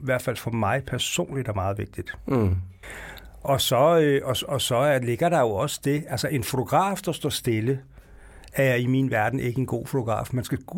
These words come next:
Speaker 1: man skal ture og fejle. Altså hele tiden udfordre både fotografiet og kunsten.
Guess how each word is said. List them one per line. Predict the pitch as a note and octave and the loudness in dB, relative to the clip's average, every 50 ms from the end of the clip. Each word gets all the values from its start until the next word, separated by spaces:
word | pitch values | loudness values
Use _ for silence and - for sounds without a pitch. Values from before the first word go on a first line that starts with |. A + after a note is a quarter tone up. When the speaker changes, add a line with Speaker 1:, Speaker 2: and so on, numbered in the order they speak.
| - - | -8 -4
Speaker 1:
man | - C3+ A#2+ | -4 -4 -2
skal | G#2 - - C#3+ C3+ B2+ B2+ A#2+ A#2 A#2 A#2+ A#2+ - F3 - - - - - - - - - | -2 -2 0 0 2 2 2 0 0 -2 -2 -4 -6 -8 -12 -20 -20 -20 -20 -20 -20 -16 -10
ture | - - - D#3+ D3 D3 E3+ F#3 F#3 - | -8 -2 0 2 2 4 4 2 2 0
og | F3 - | -2 -4
fejle. | - - A2 G2 G2+ - G#2+ C3 B2+ - - - - _ - - - - | -2 0 0 2 2 0 0 -2 -4 -6 -10 -18 -20 _ -20 -16 -6 -4
Altså | - B2 - C3 | -2 0 0 -2
hele | F#2+ - D3 E3 D#3+ | 0 2 2 2 2
tiden | - D#3 D3 E3+ | 2 0 0 2
udfordre | - D#3+ C#3+ D3+ C#3 - D#3+ D3 B2+ A#2+ - B2 G#2+ | 2 2 2 2 0 0 0 0 0 0 0 -2 -2
både | - C3 C3 D3+ | 0 2 2 2
fotografiet | D3 - C3 A2+ - A#2 G2 - - C3 D3+ D#3 D3+ C#3+ B2+ | 0 -2 -4 -4 -2 -4 -4 -2 0 0 0 0 0 0 -2
og | A2+ G2+ | -2 0
kunsten. | - - C#3 E3 F3 - - - - B2 G2+ | 2 2 2 0 0 -6 -6 -4 -4 -4 -4